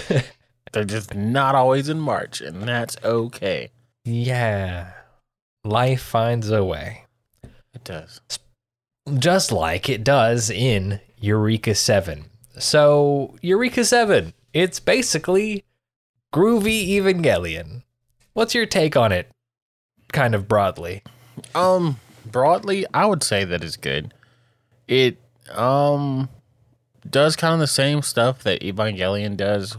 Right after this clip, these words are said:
Speaker 1: in terms of, like, um, poking fun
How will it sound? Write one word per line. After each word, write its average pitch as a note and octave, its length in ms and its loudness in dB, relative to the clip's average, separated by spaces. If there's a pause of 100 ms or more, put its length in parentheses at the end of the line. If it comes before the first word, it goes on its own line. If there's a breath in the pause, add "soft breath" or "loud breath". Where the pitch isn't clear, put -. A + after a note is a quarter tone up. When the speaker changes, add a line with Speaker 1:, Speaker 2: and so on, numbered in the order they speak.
Speaker 1:
in G#2 140 -8
terms G2+ 340 -6
of, F#2 200 -6
like, F2 420 -4 (1040)
um, F2+ 640 -2 (300)
poking A2 440 -4
fun A2 600 -2